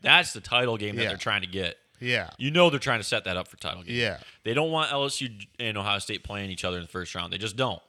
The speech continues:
Speaker 2: Yeah.
Speaker 1: I actually think, I actually think that, all right, now that we're, I, th-, I think in this moment I thought of it. If Georgia beats L S U in the S E C championship game, they could bump up to two.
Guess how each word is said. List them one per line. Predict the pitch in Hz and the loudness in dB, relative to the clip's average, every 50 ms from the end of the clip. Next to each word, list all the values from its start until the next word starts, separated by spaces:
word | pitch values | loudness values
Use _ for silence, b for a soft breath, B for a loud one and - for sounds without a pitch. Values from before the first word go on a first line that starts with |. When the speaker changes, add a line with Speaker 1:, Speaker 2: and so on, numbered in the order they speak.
| _ _ _ _ - | _ _ _ _ -10
Speaker 2:
Yeah. | 127 127 117 110 87 60 - - b b b b - | -4 -2 0 0 -2 -4 -10 -16 b b b b 2
Speaker 1:
I | 131 160 190 | 6 6 6
actually | 202 - 190 185 | 6 4 0 -4
think, | - - 202 214 196 165 135 120 113 - _ _ _ _ _ _ b b b b - | -2 0 4 4 4 4 2 -4 -10 -18 _ _ _ _ _ _ b b b b -2
I | 117 123 139 165 | 2 4 4 4
actually | 170 160 - 160 135 | 4 2 -4 -8 -10
think | - - 175 185 170 135 110 104 - _ 120 113 113 | -8 -6 -2 0 0 0 -2 -4 -12 _ -16 -4 0
that, | 127 117 110 104 101 - - - | 2 4 4 4 2 2 0 0
all | 117 131 | 2 2
right, | 127 110 110 | 2 2 2
now | 120 127 143 | 2 2 2
that | 147 139 | 2 2
we're, | 131 123 120 120 123 - | 0 -2 -4 -6 -10 -6
I, | - - 117 117 | 0 0 0 0
th-, | - - - - | 0 -4 -4 -4
I | 117 110 | -4 -2
think | - - 151 135 143 | 0 -2 -2 -2 -4
in | - - - 135 143 143 | -8 -8 -8 -10 -8 -6
this | 139 127 - | -6 -8 -8
moment | 123 120 127 127 127 120 98 87 - - | -6 -6 -6 -6 -6 -6 -10 -12 -12 -12
I | 92 | -14
thought | - - 95 90 92 90 | -10 -8 -8 -8 -8 -8
of | 92 92 | -6 -8
it. | - - - _ b b b b b b b b b b b _ | -8 -8 -8 _ b b b b b b b b b b b _
If | 135 135 135 123 113 | 0 2 2 0 -2
Georgia | 107 117 135 131 160 180 156 147 143 | -4 -4 -2 0 0 -2 -2 -4 -8
beats | 110 95 - 160 147 113 - - _ | -8 -8 -10 -10 -10 -10 -14 -8 _
L | 120 131 147 147 | -4 -2 -2 -2
S | 135 - - | -4 -2 -2
U | 151 147 131 | -2 -2 -4
in | 110 107 | -6 -6
the | 107 82 | -4 -4
S | 123 123 - 135 | -4 -4 -2 -4
E | 120 | -6
C | - - 110 | -6 -6 -10
championship | 85 - - 117 113 120 123 113 104 87 - 101 76 80 | -10 -8 -8 -6 -6 -6 -6 -8 -12 -12 -10 -12 -12 -8
game, | 92 90 87 87 87 85 - _ _ _ _ _ _ _ _ _ _ | -8 -6 -6 -6 -8 -10 -16 _ _ _ _ _ _ _ _ _ _
they | 87 87 87 104 123 139 165 170 | -18 -14 -4 0 2 2 2 2
could | 156 - 165 139 117 98 | 2 0 -4 -4 -4 -4
bump | - 127 127 113 - - | -4 -4 -4 -4 -4 -4
up | 131 117 113 - | -2 -2 -2 -4
to | - - 90 | -8 -10 -10
two. | 82 - - - 143 135 120 95 82 | -10 -12 -8 -4 -2 -2 -2 -2 -4